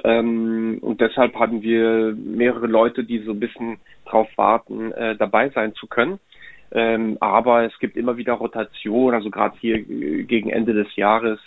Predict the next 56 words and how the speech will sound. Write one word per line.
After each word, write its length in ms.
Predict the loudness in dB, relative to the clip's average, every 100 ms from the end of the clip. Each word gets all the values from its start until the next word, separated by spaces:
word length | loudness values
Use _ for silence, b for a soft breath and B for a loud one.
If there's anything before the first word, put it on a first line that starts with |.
| -4
äh, 200 | -2 -2
treten 340 | -4 -6 -2
immer 180 | 0 0
so 80 | -2
ein 80 |
paar 160 | -2 0
Leute 380 | 2 2 2 4
aus 320 | 6 4 0
und 60 | -8
dann 120 | -8
rücken 340 | -8 -10 -6
andere 300 | -4 -6 -8 -2
nach. 340 | 2 2 0 B B B -4
Ähm, 560 | 0 2 2 -2 -4 -4
es 160 | -6 -4
lohnt 260 | 4 4 4
sich 180 | -2 -4
auf 100 | -4
jeden 220 | -4 -4
Fall, 220 | 0 -2
so 80 | -2
den 160 | -6 0
langfristigen 640 | 0 0 -6 -6 -6 -4
Blick 200 | -4 -4 -4
zu 120 | 0
haben 300 | 2 2 -2
und, 260 | -6 -6
äh, 200 | -4 -2
sich 180 | -4 -4
bei 140 | 0 0
uns 180 | -2 -6 -14
zu 80 | 0
melden. 460 | 2 2 0 -4 -8 B B B B -8
Und, 500 | 0 2 2 0 -2
ähm, 840 | -2 2 2 2 0 -2 -4 -8 -16 -4
genau, 440 | 0 2 2 2
also 360 | -2 0 2 4
irgendwann 840 | 4 2 0 -2 0 2 2 0
rückt 260 | 0 -4 -2
man 140 | 0
nach 200 | 2 2
und 160 | 0 -6
kann 140 | -4
auf 160 | -2 -2
jeden 140 | -2
Fall 160 | 0 2
mitmachen. 420 | 2 2 0 2
Es 140 | 0
ist 140 | 2 0
auch 140 | 0
möglich, 400 | 0 -2 -2 -4
einfach 300 | -6 -6 -4
mal 200 | -2 -2
zu 100 | 0
einem 220 | -2 -2 -2
Einsatz 400 | -2 0 -4